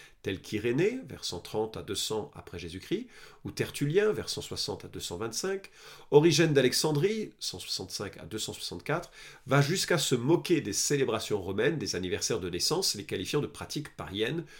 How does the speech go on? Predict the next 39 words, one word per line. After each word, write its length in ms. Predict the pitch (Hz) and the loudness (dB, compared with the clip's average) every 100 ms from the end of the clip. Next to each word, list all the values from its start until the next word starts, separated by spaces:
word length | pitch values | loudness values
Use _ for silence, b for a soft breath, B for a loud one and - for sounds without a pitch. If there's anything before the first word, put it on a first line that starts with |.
| B B | B B
ce 160 | - - | -10 -6
qui 180 | - | 2
indique 340 | 135 110 113 - | 2 2 -4 -10
clairement 440 | - 135 104 90 120 | -2 0 2 -2 -4
que 120 | 110 | -6
la 80 | 95 | -4
naissance 300 | 107 139 117 | -2 0 -2
de 80 | 95 | -4
Jésus 260 | 101 113 | -4 -2
n'a 120 | 127 | -2
pas 200 | - 151 | -2 0
été 240 | 135 127 123 | 0 0 -2
marquée 500 | 110 143 - - 113 | 2 0 0 -4 -4
par 200 | - 98 | -4 -6
des 100 | 95 | -6
festivités 640 | - - - 95 170 165 B B B | -8 -10 -10 0 2 2 B B B
similaires 680 | B - - 165 127 107 120 - | B -2 0 4 4 6 4 0
en 60 | 110 | -6
ce 140 | - | -6
lieu 200 | 110 139 | 0 2
à 40 | 135 | 2
cette 200 | 131 - | 0 -4
époque. » 400 | - 90 - - | -8 -10 -12 -16
Fin 200 | - 127 | -6 -6
de 60 | |
citation. 440 | - - - - - - - B B B | -6 -8 -8 -8 -10 -18 -20 B B B
Je 100 | - | -8
précise, 600 | - 110 - 185 180 - b b | -4 -2 0 0 -2 -8 b b
je 100 | - | -6
n'ai 160 | 104 101 | -4 -4
pas 380 | - 196 202 - | -2 0 0 -6
vérifié 800 | 98 135 123 113 - 120 127 - - | -2 0 0 -2 0 0 0 -4 -10
les 360 | 110 110 123 - 92 | 0 2 2 -2 -4
écrits 380 | 110 - - 127 - - | -4 -4 -8 -8 -12 -8
que 120 | 113 | -6
mentionne 420 | 104 95 - 113 | -4 -4 -2 -2
ce 180 | - - | -4 -8
titre. 380 | - 123 - - - - _ - - - - - - - - B B B B B | -6 -6 -6 -10 -12 -16 _ -20 -20 -20 -20 -20 -20 -4 -4 B B B B B
Irénée, 600 | 190 180 139 123 214 | 10 10 10 8 6